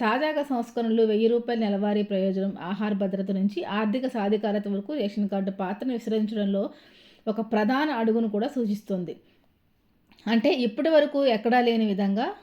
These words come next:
మరి పీఎం మోదీ గారు నెలకి వెయ్యి రూపాయల చొప్పున ఈ యొక్క రేషన్ కార్డుదారులందరికీ ఇవ్వడం చాలా ఆనందకరమైన కుట-, విషయం అండి. రెండు వేల ఇరవై ఐదు నుంచి ప్రతి రేషన్ కార్డుదారుడికి కూడా ప్రతి నెల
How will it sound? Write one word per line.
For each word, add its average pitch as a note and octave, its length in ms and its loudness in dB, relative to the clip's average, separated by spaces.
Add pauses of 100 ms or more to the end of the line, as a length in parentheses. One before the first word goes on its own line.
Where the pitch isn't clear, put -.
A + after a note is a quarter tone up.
(120)
మరి G#3 120 2
పీఎం D4 340 2
మోదీ B3+ 260 0
గారు A3+ 320 2
నెలకి G#3+ 560 0
వెయ్యి G#3 180 4
రూపాయల G#3 400 2
చొప్పున G3+ 280 -4 (460)
ఈ - 20 -2
యొక్క G3+ 220 0 (460)
రేషన్ A3+ 280 2
కార్డుదారులందరికీ G#3+ 800 0
ఇవ్వడం G#3+ 400 0
చాలా G#3+ 200 -2 (140)
ఆనందకరమైన A3 800 0
కుట-, G3+ 340 -10
విషయం G#3 320 0
అండి. G3+ 200 2 (360)
రెండు G#3+ 140 4
వేల D4+ 120 4
ఇరవై C4+ 200 4
ఐదు C4+ 260 4
నుంచి C4 280 2
ప్రతి A3+ 320 -2
రేషన్ B3+ 280 0
కార్డుదారుడికి A3 600 0
కూడా G#3+ 220 -2
ప్రతి G#3+ 340 0
నెల A3 240 0